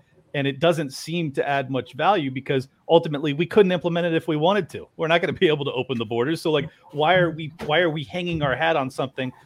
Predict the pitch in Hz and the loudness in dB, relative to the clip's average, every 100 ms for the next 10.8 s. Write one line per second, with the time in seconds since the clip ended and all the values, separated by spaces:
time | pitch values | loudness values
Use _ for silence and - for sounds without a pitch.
0 | - 143 143 160 180 165 143 139 156 - | -4 -2 2 0 0 0 -2 -2 -4 -4
1 | 156 131 127 123 127 127 - _ _ - | -8 -6 -6 -2 -2 -2 -4 _ _ -4
2 | 135 147 147 - 143 127 135 143 151 - | -2 -2 -4 -4 -6 -4 -4 0 0 -2
3 | _ - 147 123 - _ _ _ 131 113 | _ -8 -4 -4 -6 _ _ _ -6 -4
4 | 113 - 202 120 82 - - - 139 117 | -6 -6 -6 -6 -12 -16 -18 -14 -8 -4
5 | 135 131 156 147 - 160 - - 143 127 | -2 4 6 6 6 6 6 0 -4 -4
6 | 123 143 117 139 202 143 120 127 131 131 | -6 -6 -2 4 4 4 -2 -6 -6 -6
7 | 123 - 127 113 - _ - - 139 - | -8 -8 -10 -10 -14 _ -6 -2 -2 -4
8 | _ _ _ 139 175 156 175 160 - 165 | _ _ _ -12 -10 -8 -6 -6 -6 -4
9 | 202 - 107 110 120 _ _ _ 131 123 | -4 -4 -8 -8 -14 _ _ _ -6 -4
10 | 113 147 131 120 - 143 135 - | -4 -4 -6 -8 -8 -8 -8 -14